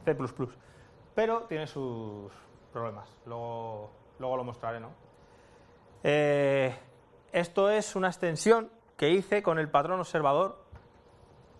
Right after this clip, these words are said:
Vale, a ver si me sale cambiar de,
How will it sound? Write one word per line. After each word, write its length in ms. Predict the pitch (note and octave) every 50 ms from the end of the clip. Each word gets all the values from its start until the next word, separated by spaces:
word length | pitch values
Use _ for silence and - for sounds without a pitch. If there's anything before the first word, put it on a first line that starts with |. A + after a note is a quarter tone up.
| - - - - - - -
Vale, 220 | B2 A#2+ B2+ D3 D3+
a 80 | A#2
ver 100 | A2+ B2
si 140 | A#2+ - B2
me 100 | A2+ A2
sale 420 | - - B2 B2+ B2 A#2+ A#2+ C3+ - - - - - - - - - - - - - -
cambiar 360 | - - G#2+ G#2+ A#2 A#2+ A#2 A#2
de, 580 | A2+ A2+ A2 G#2+ G#2+ G#2 G#2 G2+ G2+ G2+ G2